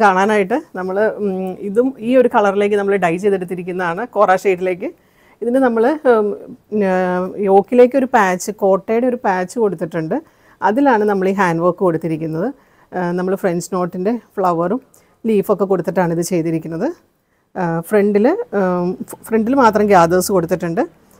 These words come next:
കൂടാതെ ഇതിൻ്റെ സ്ലീവ് വരുന്നത് ത്രീ ഫോർത്ത് ആണ്.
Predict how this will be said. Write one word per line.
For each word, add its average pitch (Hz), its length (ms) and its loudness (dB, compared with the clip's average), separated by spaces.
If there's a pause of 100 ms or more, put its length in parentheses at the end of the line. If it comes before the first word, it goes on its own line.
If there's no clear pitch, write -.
(380)
കൂടാതെ 190 300 4
ഇതിൻ്റെ 208 220 0
സ്ലീവ് 202 360 0
വരുന്നത് 208 280 -2
ത്രീ 190 220 -4
ഫോർത്ത് 190 340 -2
ആണ്. 202 140 -4